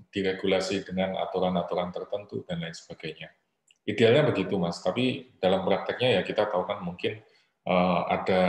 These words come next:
istilahnya ada capture ya. Capture itu, em, konsep yang muncul bahwa regulasi atau kebijakan pemerintah itu di-capture atau ditangkap oleh kepentingan industri.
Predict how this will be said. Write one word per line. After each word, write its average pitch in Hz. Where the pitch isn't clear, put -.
istilahnya 92
ada 87
capture 113
ya. 87
Capture 95
itu, 107
em, 98
konsep 98
yang 98
muncul 98
bahwa 92
regulasi 92
atau 90
kebijakan 90
pemerintah 90
itu -
di-capture -
atau 90
ditangkap 87
oleh 92
kepentingan 90
industri. 82